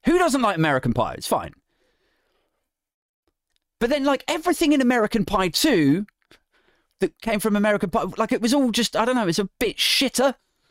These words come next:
you know? 'Cause they amped it up too much, you know? Like, Kevin is more annoying and emo. And, uh, you know, Oz in the second one is just a cliche. He's a bit too, like, oversensitive. Like, I'm a sensitive guy, but he's a bit, like,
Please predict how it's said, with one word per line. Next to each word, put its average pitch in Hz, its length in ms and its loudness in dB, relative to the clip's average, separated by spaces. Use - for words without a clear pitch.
you 220 100 -2
know? 240 300 2
'Cause 220 160 -2
they 208 180 0
amped 190 360 -4
it 190 80 2
up 202 180 -2
too 226 180 0
much, - 480 -2
you 196 80 0
know? 233 280 0
Like, 160 160 -2
Kevin 185 440 -2
is 156 160 0
more 147 240 2
annoying 139 480 2
and 107 120 0
emo. 123 600 0
And, 107 220 0
uh, 80 600 -4
you 139 140 -2
know, 78 240 -6
Oz 143 600 0
in 139 180 0
the 135 80 0
second 143 400 -2
one 143 160 2
is 127 140 -2
just - 200 -8
a 90 60 -12
cliche. 185 720 0
He's 131 180 0
a 120 40 -2
bit 139 240 -6
too, 196 500 0
like, 135 240 0
oversensitive. 165 760 0
Like, 190 200 0
I'm 370 160 2
a 220 40 0
sensitive 170 480 -2
guy, 139 260 0
but 127 120 -2
he's 214 220 2
a 165 40 -2
bit, 160 340 -2
like, 113 360 -2